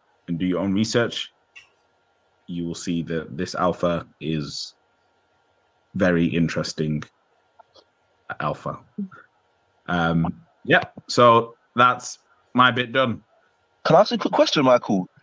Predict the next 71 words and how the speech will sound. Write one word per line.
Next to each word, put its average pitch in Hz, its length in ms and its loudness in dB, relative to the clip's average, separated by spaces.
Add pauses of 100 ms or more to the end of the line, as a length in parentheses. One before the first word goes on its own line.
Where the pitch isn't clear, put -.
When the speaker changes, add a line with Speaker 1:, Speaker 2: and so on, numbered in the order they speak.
(160)
Speaker 2:
Is, 135 140 4
is, 139 260 2
so 196 80 6
you 185 80 6
know, 214 160 6
you 190 260 0
know 220 100 2
what 262 160 -2
you 233 100 0
talked - 220 -4
about, 131 320 4
um, 104 260 2 (440)
those, 139 160 6
those, 135 180 6
those 135 200 4
plays 156 280 4
you 127 80 4
made. 131 240 2
Are 123 80 2
you 202 100 4
ju-, 156 320 -2
are 135 80 4
you 180 80 4
gonna 214 120 0
do 190 120 -8
spot 233 240 -2
trading? 120 180 -4
Or 117 40 -4
are - 20 -2
you 127 60 -4
just 143 160 -6
gonna 131 120 -6
simply, 127 420 -6
like, 107 220 -2 (120)
buy 127 180 2
and 110 80 -2
hold 120 280 -2
it, 90 80 -8
like, 92 160 -8 (680)
on 113 140 4
Speaker 1:
Yeah, 110 120 2
Speaker 2:
Coinbase? 117 440 2
Speaker 1:
they're 120 120 0
Speaker 2:
How 139 60 2
do 143 60 0
you 135 60 -4
Speaker 1:
all 139 60 0
Speaker 2:
guys 135 140 -2
do 131 80 -8
it? 107 40 -4
Speaker 1:
swing 127 160 -10
trades. 104 300 -14 (120)
I 117 120 -4
don't, 131 140 -4
I 123 80 0
don't 127 220 -8
day 113 140 -6
trade. 101 200 -14
I - 20 -20
just - 100 -20 (840)
Speaker 2:
Oh, 127 360 6
Speaker 1:
don't, 101 120 -4
Speaker 2:
so 151 180 0 (240)
Speaker 1:
I, 110 80 -8 (120)
I - 40 -2
can't, 139 340 2
I 135 40 4
Speaker 2:
oh. 151 80 6
Speaker 1:
can't 165 180 4
day 120 120 0 (100)
trade. 92 120 -12